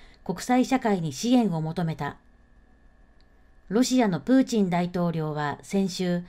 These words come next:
大統領選を妨害するために、ウクライナが攻撃を仕掛けていると非難し、報復する考えを示していた。ウクライナ国家汚職防止庁、エヌエーシーピーの高官はロイターに、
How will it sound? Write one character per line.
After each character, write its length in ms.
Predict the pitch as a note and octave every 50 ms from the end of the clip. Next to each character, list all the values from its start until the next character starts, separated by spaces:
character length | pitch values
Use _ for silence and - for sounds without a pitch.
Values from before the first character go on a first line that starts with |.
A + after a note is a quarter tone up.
| - - - _ _ -
大 220 | G#3 A3+ B3 B3
統 220 | - B3+ B3 A#3+
領 200 | A#3+ A#3+ A#3+ A#3+
選 300 | G#3+ G#3+ A#3+ A#3 A#3 A3+
を 100 | A3+ A3+
妨 200 | F3 G3+ A3 A3+
害 200 | G#3 A3+ A3 A3
す 140 | G#3 G#3+ A3+ A3
る 80 | G#3+
た 120 | G#3+ A3 G#3
め 140 | G#3 G#3
に、 220 | F#3+ E3+ D#3 D#3 - - - - _ - - _ - - -
ウ 80 | -
ク 140 | E3+ - A#3+
ラ 140 | B3+ C4 C4
イ 60 | B3+
ナ 140 | A3 F#3 E3+
が 220 | E3 D3+ D3 - -
攻 200 | - G#3+ A3+ A3+
撃 260 | G#3 A#3 G#3 - A#3
を 80 | A3+ A3+
仕 120 | G#3 -
掛 140 | - A#3 A#3
け 80 | - A3+
て 80 | G#3
い 100 | F3+ F3 E3
る 80 | D#3+
と 100 | - D#3+
非 160 | D3 C#3 - G3
難 220 | G3 F3+ E3+ D#3
し、 340 | - - D#3 D3+ D3+ D#3 - _ - - - - - -
報 220 | - A3 B3 A#3+
復 220 | G3+ B3 - B3
す 120 | A#3+ - B3
る 120 | A#3 A#3+
考 300 | A#3+ A3+ A3+ A#3 A#3 A3+ A#3
え 180 | A#3 A3 F#3
を 60 | D#3+
示 280 | - - E3+ F3 F#3+ F3
し 40 | -
て 100 | - D#3+
い 80 | D3
た。 220 | C#3 - C#3 - - - _ _ _ _ _ _ - - _ _ _ _ _ _ _ _ _ _ _ _ _ _ _ _ _ _ _ -
ウ 80 | -
ク 120 | - A3+ A#3+
ラ 140 | C4+ C4+
イ 80 | C4+ B3+
ナ 260 | G#3 E3+ D3 - - -
国 160 | - - B3+ B3
家 320 | - - F#3+ D#3+ - - -
汚 60 | E3+
職 260 | - A3+ G#3+ - A3+
防 200 | F3 G#3+ A3 G#3+
止 160 | G#3 A3 G3+
庁、 320 | G#3 - E3 D3+ C#3 - - - - _ _ _ _ _
エ 100 | - F3
ヌ 120 | G3+ A3+ A#3+
エ 140 | B3 A#3+ B3
ー 40 | A#3+
シ 220 | - - A#3+ A#3
ー 60 | A3
ピ 160 | G#3 A#3+ A#3+ A3+
ー 20 |
の 120 | G3+ E3+
高 220 | - - F#3 F#3 F3
官 300 | F3+ F#3 F3 F3+ F3 E3+
は 280 | F3 E3+ E3+ E3 E3+ - - - -
ロ 180 | F3+ G#3+ B3 A#3+
イ 60 | G#3
タ 160 | - E3 D#3
ー 40 | D#3
に、 300 | D3 D3+ D3 C#3+ D3